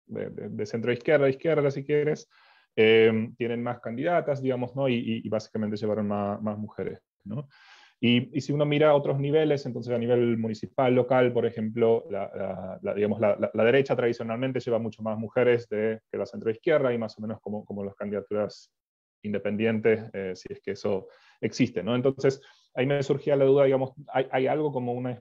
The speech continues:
especie de estrategias multinivel o que la derecha, digamos, coloca la, a las mujeres más candidatas a nivel, digamos, municipal, local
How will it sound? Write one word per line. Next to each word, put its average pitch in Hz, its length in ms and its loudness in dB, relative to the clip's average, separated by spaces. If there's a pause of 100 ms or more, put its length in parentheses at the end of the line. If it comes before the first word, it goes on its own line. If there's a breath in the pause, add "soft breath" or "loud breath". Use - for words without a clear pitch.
(300)
especie 123 380 -2
de 113 300 4
estrategias 110 580 -6
multinivel 117 800 0
o 110 120 -6
que 107 200 -2
la 104 140 -2
derecha, 110 420 0
digamos, 107 300 -2
coloca 104 280 -4
la, 104 240 -2
a 104 60 -8
las 101 160 -6
mujeres 107 280 -6
más 104 140 -6
candidatas 101 540 -6
a - 20 -12
nivel, 101 320 -4
digamos, 98 360 -6
municipal, 104 720 -4
local 117 520 0